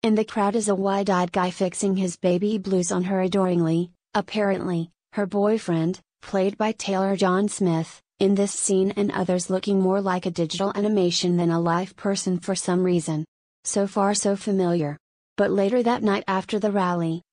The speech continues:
a shady town car driver fakes a jammed passenger side door,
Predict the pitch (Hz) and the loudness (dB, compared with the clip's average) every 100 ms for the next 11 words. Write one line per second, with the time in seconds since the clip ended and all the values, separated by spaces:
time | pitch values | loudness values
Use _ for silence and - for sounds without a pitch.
0 | - 202 - 202 208 233 - 202 196 202 | -6 -2 0 2 2 -2 -2 0 0 0
1 | 202 202 196 185 185 196 - 180 175 - | 0 -2 0 -2 0 -2 0 0 0 -2
2 | 190 175 175 180 196 - 190 185 190 190 | -2 0 2 2 0 -2 -2 0 -2 -2
3 | 190 190 170 175 190 175 160 | -2 0 0 0 0 0 -2